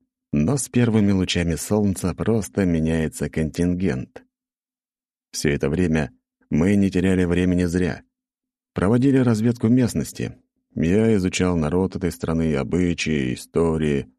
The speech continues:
Специально накупил немало книг и перечитал их все буквально за пару дней. Зато теперь куда лучше понимаю зулусов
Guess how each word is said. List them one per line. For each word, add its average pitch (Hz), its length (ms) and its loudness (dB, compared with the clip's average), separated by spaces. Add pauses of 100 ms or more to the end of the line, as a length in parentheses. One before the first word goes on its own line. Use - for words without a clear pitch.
(540)
Специально 123 580 0
накупил 87 520 0
немало 78 520 0
книг - 460 -4 (420)
и 147 200 0
перечитал 107 640 0
их - 180 -8 (200)
все 80 540 -2 (140)
буквально 85 480 0
за 78 160 -4
пару 85 220 -2
дней. 76 380 -4 (720)
Зато 90 300 0
теперь 117 360 0
куда 92 240 0
лучше 90 300 -2
понимаю 80 440 0
зулусов 104 580 -2